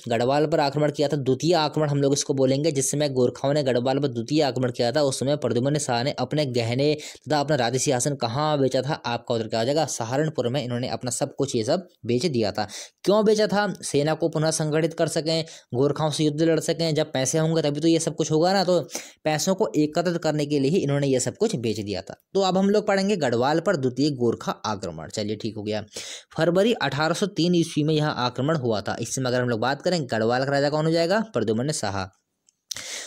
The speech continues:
तो दोस्तों क्वेश्चन बने गढ़वाल का,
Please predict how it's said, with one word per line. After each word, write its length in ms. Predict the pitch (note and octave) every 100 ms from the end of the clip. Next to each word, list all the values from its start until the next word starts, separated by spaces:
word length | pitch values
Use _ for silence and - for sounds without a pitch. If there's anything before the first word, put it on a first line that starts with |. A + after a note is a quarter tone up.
| -
तो 80 | -
दोस्तों 300 | E3 G3 A3
क्वेश्चन 320 | G#3+ F#3 G#3+
बने 280 | G3+ G#3 A3 G#3+ - B2+
गढ़वाल 540 | A#2+ B2 C3+ D3+ G3
का, 320 | G3 F#3+ G#3+